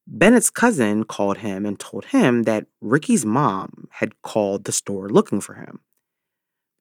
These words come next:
Now, maybe Walter was mistaken because Ricky's mom was dead. I mean, that's what he had told them.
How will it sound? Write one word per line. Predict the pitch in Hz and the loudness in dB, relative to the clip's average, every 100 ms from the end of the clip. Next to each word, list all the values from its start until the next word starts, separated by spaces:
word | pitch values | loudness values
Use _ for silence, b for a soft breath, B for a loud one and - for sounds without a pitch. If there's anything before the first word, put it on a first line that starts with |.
| _ - | _ 2
Now, | 156 156 151 _ _ - | 6 6 2 _ _ -2
maybe | 143 156 180 185 175 | 4 6 6 4 4
Walter | 147 120 117 - 101 | 6 6 6 2 -4
was | 95 - | -4 -6
mistaken | 92 262 240 - - - | 2 4 4 -2 -18 -10
because | 117 - 107 101 92 - - _ _ - | -6 -2 0 0 -4 -6 -8 _ _ -6
Ricky's | 123 - 95 | -6 -4 -2
mom | 170 285 123 104 101 104 104 - - | 2 4 4 2 0 -2 -4 -8 -12
was | 104 | -2
dead. | 120 131 - _ _ _ _ _ - | 0 0 -4 _ _ _ _ _ -2
I | 127 | 2
mean, | 117 104 - _ _ - | 2 0 -6 _ _ -2
that's | 110 - | -2 0
what | 110 | -4
he | 107 | -6
had | - | -8
told | - 90 - | -12 -2 2
them. | 139 | 2